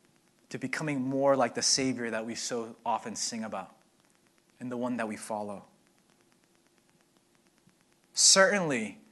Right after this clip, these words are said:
what the gospel does inside of the heart and the life of the sinner is that if the God who is perfect and with all of our wrongdoing and failures and sin and all the ways that we've wronged him,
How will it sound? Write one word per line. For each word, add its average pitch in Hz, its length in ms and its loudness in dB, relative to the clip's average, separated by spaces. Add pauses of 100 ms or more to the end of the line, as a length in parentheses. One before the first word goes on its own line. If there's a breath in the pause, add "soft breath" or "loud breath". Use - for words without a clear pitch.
what 135 140 -4
the 151 80 2
gospel 170 460 8
does 156 320 10
inside 147 380 6
of 131 100 0
the 127 40 2
heart 165 360 4
and 135 60 -4
the 123 60 0
life 127 280 0
of 139 80 -8
the 135 80 -4
sinner 110 440 -4 (440 soft breath)
is 135 140 -6
that 151 120 6
if 143 200 2 (180 soft breath)
the - 100 -2
God 196 480 10
who 190 140 6
is 156 160 4
perfect 170 560 2
and 143 80 -4
with 139 240 2
all 208 320 12
of 233 60 12
our 196 460 12
wrongdoing 202 960 10
and 156 140 0
failures 196 540 10
and 160 120 2
sin 202 340 4
and 175 100 4
all 175 240 12
the 254 100 12
ways 247 260 10
that 220 120 6
we've 190 180 2
wronged 190 300 4
him, 147 180 0